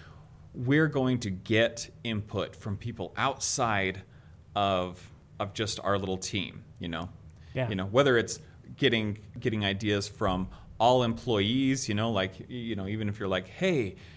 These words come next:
Speaker 1: even people in the call center, like, offer your ideas. You might have some great ideas," you know, or outside of the company, like, "Hey, we're gonna do this thing where, you know, we're gonna take, uh, input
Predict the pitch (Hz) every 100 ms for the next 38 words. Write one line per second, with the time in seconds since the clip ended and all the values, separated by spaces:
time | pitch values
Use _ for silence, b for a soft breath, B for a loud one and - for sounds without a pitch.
0 | B - - 131 147 147 156 156 160 160
1 | 156 185 185 165 135 120 113 98 95 98
2 | - - 92 127 156 147 147 143 175 160
3 | 101 113 143 120 156 170 160 147 127 139
4 | 151 147 156 151 113 98 - 110 104 113
5 | B B - 104 107 135 - 147 156 165
6 | 156 180 185 135 107 90 90 90 - 160
7 | 123 101 107 113 127 131 127 156 156 131
8 | 104 95 90 92 95 98 95 95 101 107
9 | 104 127 120 113 - - 123 117 131 127
10 | 123 123 113